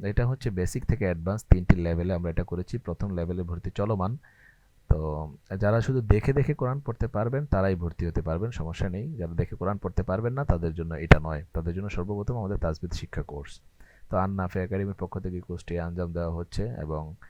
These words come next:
আমরা ব্যবস্থা করেছি, আমরা ডিজাইন করেছি। আপনারা ইচ্ছা করলে ভর্তি হতে পারেন অথবা আপনার পরিচিত কেউ যদি আগ্রহী হয় তাকেও পরামর্শ দিতে পারেন।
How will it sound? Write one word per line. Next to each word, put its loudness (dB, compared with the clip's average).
আমরা -2
ব্যবস্থা 0
করেছি, -4
আমরা -6
ডিজাইন -2
করেছি। -2
আপনারা -2
ইচ্ছা -4
করলে -4
ভর্তি -4
হতে 0
পারেন -2
অথবা -2
আপনার -4
পরিচিত -4
কেউ -4
যদি -2
আগ্রহী -2
হয় -2
তাকেও 2
পরামর্শ -2
দিতে 8
পারেন। -6